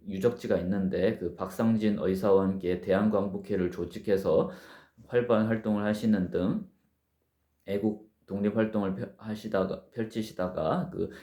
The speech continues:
일본 경찰에 붙잡혀서 옥고를 치르기도 하셨습니다. 이후 만주로 건-, 이후 만주로 건너가신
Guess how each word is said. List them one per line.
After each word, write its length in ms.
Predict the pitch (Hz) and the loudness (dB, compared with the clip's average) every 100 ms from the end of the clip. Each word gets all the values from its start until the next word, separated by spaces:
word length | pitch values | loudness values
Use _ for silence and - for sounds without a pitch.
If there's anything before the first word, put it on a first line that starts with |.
| - | -10
일본 280 | - 113 117 | -4 0 2
경찰에 640 | 113 101 101 104 98 92 - - | 2 0 0 2 2 2 -2 -14
붙잡혀서 600 | 92 107 98 101 95 80 | -4 0 0 0 0 2
옥고를 680 | 117 104 98 - 120 117 139 | 2 2 -2 0 2 2 0
치르기도 520 | - 113 110 104 110 | -6 -6 -4 -2 -2
하셨습니다. 800 | 98 92 - 80 80 82 78 - _ _ - - - _ - - | 0 -6 -6 -8 -6 -6 -8 -14 _ _ -20 -20 -20 _ -20 -10
이후 560 | 98 98 92 233 - - _ _ _ _ _ _ _ - | -2 2 4 4 -2 -16 _ _ _ _ _ _ _ -10
만주로 480 | 92 101 104 117 113 | -4 0 4 6 6
건-, 180 | 107 - _ - | 4 -8 _ -12
이후 580 | 92 98 92 95 - - - | -4 0 2 2 -2 -10 -10
만주로 420 | 90 95 104 110 | -4 -2 4 4
건너가신 920 | 104 101 101 98 98 95 92 127 - | 4 2 2 2 2 2 2 2 -2